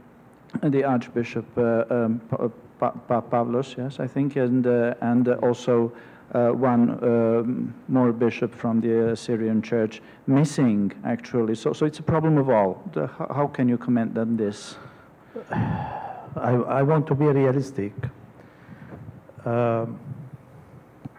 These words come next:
Speaker 2: unfortunately, uh, we don't have, uh, uh, advocate, for example, cooperation as it should be,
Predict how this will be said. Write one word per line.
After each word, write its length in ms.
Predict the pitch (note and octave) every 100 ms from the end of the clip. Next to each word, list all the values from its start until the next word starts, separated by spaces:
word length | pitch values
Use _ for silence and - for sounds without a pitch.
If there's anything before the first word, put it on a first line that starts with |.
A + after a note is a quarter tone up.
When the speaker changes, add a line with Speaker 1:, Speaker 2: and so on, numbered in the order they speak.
| - - - - - -
Speaker 2:
unfortunately, 880 | D3 D#3+ D3+ - C#3 C3 A2 A2+ C#3 - - - - - - - - - - - - - -
uh, 680 | B2 B2 B2 A#2+ B2 A#2+ - - - - C#3
we 100 | C3
don't 200 | D3+ D3
have, 440 | C#3+ C#3+ C3 A#2 G#2 - -
uh, 40 | A#2
uh, 960 | A#2 A2+ A2+ - - A2+ A2+ G#2+ G#2+ G#2+ - - - - -
advocate, 460 | D3 C3 C3 - A2+ - -
for 140 | B2
example, 400 | A2+ A2 B2 A#2+
cooperation 680 | A2+ A#2 - A#2+ A#2+ A#2 A2+
as 200 | B2+ A#2+
it 140 | B2 -
should 200 | A#2 G2+
be, 280 | G#2 A2+